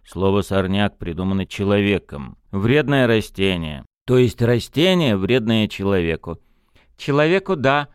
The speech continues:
не стал перечить Стаиростин. «А ему?»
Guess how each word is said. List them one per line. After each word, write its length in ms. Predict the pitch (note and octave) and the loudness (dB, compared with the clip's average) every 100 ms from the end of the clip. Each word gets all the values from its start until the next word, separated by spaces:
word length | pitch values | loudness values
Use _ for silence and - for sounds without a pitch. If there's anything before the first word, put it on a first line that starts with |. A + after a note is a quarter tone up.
| _ | _
не 140 | - G2+ | -4 -4
стал 280 | - G2 E2+ | 0 0 0
перечить 540 | - F#2 F#2 - F2 | -2 0 -2 -4 -12
Стаиростин. 880 | - - F#2 F2 F2 E2 - E2 D#2+ _ _ _ _ _ | -10 -2 0 0 -2 -4 -8 -10 -10 _ _ _ _ _
«А 140 | C3 | -2
ему?» 440 | D#3 C#3+ C3+ D#3 | 0 0 0 -2